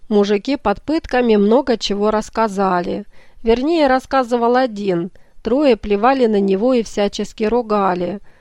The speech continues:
Но рассказанное монголам совсем не понравилось. Выходило, что крепость неприступна, что скоро всё вокруг зальёт водой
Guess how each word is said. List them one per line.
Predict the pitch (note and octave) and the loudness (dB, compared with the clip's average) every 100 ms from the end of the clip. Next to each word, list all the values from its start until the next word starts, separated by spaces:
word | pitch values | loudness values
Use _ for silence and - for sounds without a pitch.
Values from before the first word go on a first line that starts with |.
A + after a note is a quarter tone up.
| _ - | _ -2
Но | G#3 | 2
рассказанное | G3+ G3+ - D4 C#4+ C4+ C4+ A#3+ | 2 0 2 2 4 2 4 2
монголам | G3+ F#3 F3+ G3 C4 B3+ A#3 | 2 2 2 2 2 2 0
совсем | G3+ F#3+ - G3+ | -4 -4 -2 0
не | G3+ | 0
понравилось. | G3+ A3+ A#3+ G3+ F3+ F3 F3+ F3+ F3+ - - - A#3 | 0 -2 0 2 2 0 -2 -4 -8 -10 -20 -10 -2
Выходило, | A3 G#3+ G#3+ G#3 D4+ C#4 | 0 2 0 2 0 0
что | A3 G3+ | -2 -4
крепость | - G#3 A#3 A3+ - | -2 -2 -2 -4 -2
неприступна, | G#3 A3 B3 - G#3+ G3+ - F#3+ F3+ G3+ - | -2 -2 -6 -4 -2 -2 -4 -4 -4 -6 -10
что | - - G#3 | -12 -4 -4
скоро | - C#4+ D4+ A3 | -2 -2 2 0
всё | - A3+ | 0 -2
вокруг | A3+ G3 G#3+ A#3 | 0 -2 -2 -4
зальёт | G#3 G3+ G3 G3 F#3+ | -2 -2 0 -2 0
водой | F#3+ G3 C4 D4 | -2 0 0 0